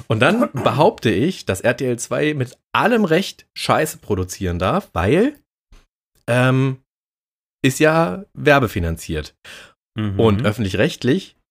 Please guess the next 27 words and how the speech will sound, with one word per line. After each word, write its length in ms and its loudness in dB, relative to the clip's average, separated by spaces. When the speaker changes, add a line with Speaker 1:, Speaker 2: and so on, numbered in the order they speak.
Speaker 1:
auch 240 4
werbefinanziert 840 0
plus 560 2
siebzehn 560 -4
Euro 320 4
dreiundsiebzig, 840 0
also 160 -4
oder 280 -4
was 200 -6
weiß 80 -6
ich, 160 -6
achtundfünfzig. 840 -4
Alle 520 2
Nase 300 0
lang, 280 2
jeden 180 -4
Monat. 360 0
Speaker 2:
Pro 280 -8
Haushalt, 540 -6
ja. 220 -10
Speaker 1:
Darf 240 2
das 160 -10
dann 180 0
nicht. 300 0
Da 80 -2
muss 240 -2
dann 420 4